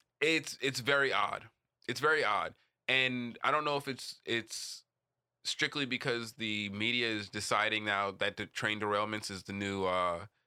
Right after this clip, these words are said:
uh, uh, disaster du jour to follow.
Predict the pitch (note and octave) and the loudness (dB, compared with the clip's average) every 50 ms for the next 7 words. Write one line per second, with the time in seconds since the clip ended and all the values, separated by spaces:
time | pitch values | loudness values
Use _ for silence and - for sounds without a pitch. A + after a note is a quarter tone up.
0 | _ _ _ _ _ _ - - F#2+ F#2 F#2 F#2+ F2+ - _ _ - F#2 F#2+ F2+ | _ _ _ _ _ _ -4 -2 0 0 0 -2 -6 -10 _ _ -4 -2 0 0
1 | F#2 F#2+ A2 G#2 - A2+ G2 G2+ G#2+ A2 - - A2+ G#2 A2 A2 G#2+ G#2 G#2+ A2+ | -2 -2 -2 0 2 2 2 2 0 -2 -4 -6 -6 -4 -2 -2 0 0 0 0
2 | A2+ A2 A2 A#2 B2 A#2+ - A#2+ - - G#2+ G2+ G#2 A2+ B2 C3+ D3 F3 F#3+ | 0 2 2 0 0 -2 -4 -6 -4 -2 0 0 2 2 0 0 0 -2 -4